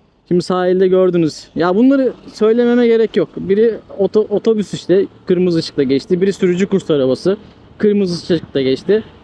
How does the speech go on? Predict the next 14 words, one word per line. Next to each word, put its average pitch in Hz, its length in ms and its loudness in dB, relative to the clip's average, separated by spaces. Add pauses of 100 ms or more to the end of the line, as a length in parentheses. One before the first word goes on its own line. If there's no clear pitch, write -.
(440)
Yani 180 320 0 (180)
yeşil 220 320 2
yanlı 240 360 0
diye 226 160 2
geçmeyeceksiniz 185 720 0
sahil 160 340 -2
yolunda. 202 400 0
Çünkü 233 260 -2
insanlarda 220 720 2
genel 214 400 0
bir 226 100 2
rehavet 202 420 0
var 165 120 2
arkadaşlar. 147 640 -2